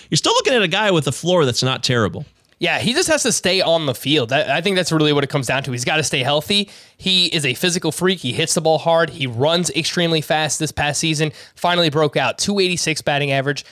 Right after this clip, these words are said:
Speaker 2: thirty-four homers, fifteen steals.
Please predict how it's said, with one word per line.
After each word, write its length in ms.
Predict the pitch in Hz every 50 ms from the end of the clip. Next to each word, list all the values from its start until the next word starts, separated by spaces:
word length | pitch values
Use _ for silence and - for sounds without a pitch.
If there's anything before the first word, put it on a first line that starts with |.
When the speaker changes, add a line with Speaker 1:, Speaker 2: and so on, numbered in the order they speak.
| - - - -
Speaker 2:
thirty-four 500 | - 196 220 214 208 190 - 180 175 160
homers, 520 | 139 156 156 156 151 151 151 151 - - - - - _ _
fifteen 600 | - - - 208 208 - - - - 175 170 165
steals. 460 | 160 - - 170 156 151 151 151 -